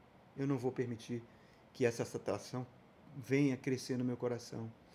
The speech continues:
A minha vontade tem que ficar em segundo plano, porque a vontade de Deus tem que prevalecer." Isso é temer a Deus, irmãos. É a vontade de Deus acima. Jesus fala, "Aquele que me ama é aquele que obedece os meus mandamentos."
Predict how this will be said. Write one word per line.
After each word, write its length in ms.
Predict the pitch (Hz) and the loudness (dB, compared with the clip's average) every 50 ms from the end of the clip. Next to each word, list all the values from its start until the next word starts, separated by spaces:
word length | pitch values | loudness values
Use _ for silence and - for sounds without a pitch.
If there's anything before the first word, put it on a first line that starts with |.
| - - - - | -20 -20 -12 -6
A 80 | - 113 | -2 2
minha 220 | 131 156 185 190 | 6 6 8 8
vontade 520 | 160 135 139 123 113 - 147 151 147 143 - | 6 6 2 0 2 4 6 6 4 4 -2
tem 100 | - 135 | -6 -8
que 100 | - - | -10 -8
ficar 300 | - 151 147 - 147 139 | -8 -8 -2 0 2 2
em 40 | 139 | 2
segundo 340 | - - 165 135 139 135 123 | 0 -4 -4 -4 -2 -2 -2
plano, 320 | - - 131 131 135 131 | -2 -2 0 0 0 0
porque 180 | 135 - - 143 | -2 0 0 0
a 60 | 135 | 2
vontade 520 | 117 123 120 110 113 - 160 160 151 143 | 2 0 -4 -2 2 2 2 2 2 -2
de 40 | 131 | -4
Deus 220 | 120 123 131 131 | -2 -2 -2 -2
tem 100 | - 143 | -2 -4
que 80 | 131 - | -8 -6
prevalecer." 680 | - 131 127 120 123 127 127 120 - - - 120 113 113 - - - - - - - - - - - - - - - - | -6 -6 -4 -4 -2 -4 -4 -6 -8 -6 -4 -4 -4 -6 -8 -16 -20 -20 -20 -20 -20 -20 -20 -20 -20 -20 -20 -20 -10 -8
Isso 160 | - 151 - 185 | -6 0 0 0
é 40 | |
temer 460 | 170 - 185 185 175 170 175 175 180 180 | 2 2 2 2 2 2 0 0 -2 -2
a 40 | |
Deus, 360 | 170 156 156 151 151 156 156 151 | -4 -4 -4 -4 -2 -4 -6 -8
irmãos. 540 | - - - - - - - - - - - - - - - - - - - - - - - - - | -10 -12 -14 -14 -16 -18 -20 -20 -20 -20 -20 -20 -20 -20 -20 -20 -20 -20 -20 -20 -20 -20 -20 -14 2
É 120 | - 147 165 | 8 8 10
a 60 | 175 | 10
vontade 760 | 147 143 156 147 139 123 - - - 160 170 180 185 170 156 | 8 8 6 4 4 4 0 0 4 4 6 6 4 2 0
de 140 | 147 143 135 | -4 -4 0
Deus 260 | 127 139 147 156 151 | 2 2 2 4 2
acima. 320 | 175 147 - - 160 156 | 0 0 0 2 2 2
Jesus 320 | 139 135 151 143 - 185 160 | 4 4 2 2 0 -2 -4
fala, 300 | - - 151 151 151 143 | 0 2 4 6 6 6
"Aquele 240 | 147 - 170 170 160 | 6 4 4 2 2
que 140 | - 170 156 | 2 0 2
me 180 | 151 143 135 | 4 6 6
ama 560 | 131 131 147 175 196 214 214 214 170 127 - - - - - - - - | 8 8 10 10 10 10 8 8 8 6 4 0 -8 -16 -18 -14 0 2
é 80 | 143 | 2
aquele 260 | 143 139 - 160 160 | 4 6 6 6 6
que 60 | 160 170 | 6 6
obedece 400 | 151 156 160 151 156 151 151 - | 8 8 8 10 8 8 6 2
os 60 | - | 0
meus 160 | 151 147 147 | 0 2 2
mandamentos." 680 | 147 151 156 160 165 151 147 147 147 147 139 - - | 2 2 2 0 0 0 0 0 0 -2 -4 -8 -12